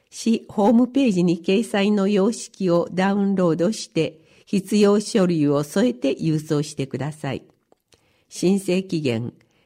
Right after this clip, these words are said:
令和五年三月十五日水曜日、当日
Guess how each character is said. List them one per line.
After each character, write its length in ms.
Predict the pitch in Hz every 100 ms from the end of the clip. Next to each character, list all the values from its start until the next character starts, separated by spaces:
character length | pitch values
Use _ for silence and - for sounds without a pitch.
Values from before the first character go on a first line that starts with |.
| _
令 240 | 185 196 214
和 180 | 220 202
五 120 | 202
年 260 | 208 208
三 280 | 208 254 240
月 300 | 160 151 143
十 260 | 151 214 185
五 160 | 165
日 300 | 185 151 -
水 340 | - - 175 175
曜 220 | 143 123
日、 220 | 117 - _ _ _ _
当 200 | 190 196
日 460 | 185 180 180 175